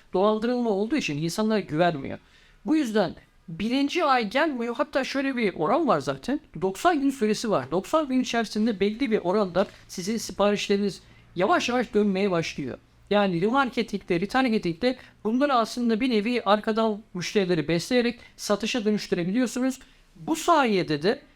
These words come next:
sizin o sabrınızın işte meyvelerini yaklaşık doksan gün içerisinde görmeye başlıyorsunuz. Ama on gün reklam çıktım, satış gelmedi diye bir, e, durum yok aslında. Orada bıraktığınız anda vazgeçmiş oluyorsunuz. E,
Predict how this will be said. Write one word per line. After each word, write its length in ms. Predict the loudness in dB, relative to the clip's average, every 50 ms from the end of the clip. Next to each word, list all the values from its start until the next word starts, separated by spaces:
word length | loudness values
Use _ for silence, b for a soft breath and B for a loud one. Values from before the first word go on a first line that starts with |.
| b b b b
sizin 360 | -18 -10 -8 -4 0 2 2 2
o 80 | 0
sabrınızın 760 | 0 2 2 2 2 2 2 0 0 0 0 0 0 0 0
işte 200 | 0 -2 -2 -2
meyvelerini 760 | 0 0 0 0 2 2 2 2 2 0 0 -2 -4 -4 -4 -6 -2
yaklaşık 520 | 0 0 0 0 -2 -4 -6 -6 -6 -10 -16 -20 b b b b b b -16 -6 -4
doksan 560 | -2 -2 -2 -4 -2 0 2 4 4 4 4
gün 120 | 2 2 0
içerisinde 520 | 0 0 0 -2 -2 -2 -2 0 0 2
görmeye 380 | 2 2 0 2 2 2 2 2
başlıyorsunuz. 580 | 0 0 -2 -4 -6 -6 -4 -4 -4 -2 -2
Ama 320 | -2 0 0 0 0 -2 -4 -10 -12 _
on 240 | -2 0 0 0 0
gün 160 | 0 0 2
reklam 320 | 0 0 0 0 0 0 0
çıktım, 400 | -2 -8 -12 -10 -8 -8 -8 -10 -14 _ _ -14
satış 360 | -6 -4 -4 -2 -2 -4 -2 0
gelmedi 440 | 0 0 2 0 0 -2 -4 -4
diye 220 | -2 -2 -2 -2 0
bir, 180 | -2 -2 -2 B B B B B _ -4
e, 800 | 0 0 2 2 2 2 2 2 2 2 2 2 0 0 -2 -4 -8 _ _ -6 -2
durum 300 | -2 0 2 2 2 2
yok 220 | 2 0 2 2
aslında. 500 | 0 0 0 -2 -4 -4 -2 0 -2 -2
Orada 300 | -2 -2 -2 0 0 0
bıraktığınız 500 | 2 2 0 0 0 -4 -8 -6 -4 -4
anda 360 | -4 -4 -2 -2 -2 -2 0 2
vazgeçmiş 480 | 2 2 2 0 -2 -2 -4 -8 -10
oluyorsunuz. 400 | -10 -8 -10 -12 -14 -18 -20 _ -20 _ _ _ _ _ b b b b b b b b b -4
E, 380 | 0 0 2 2 0 -2 -4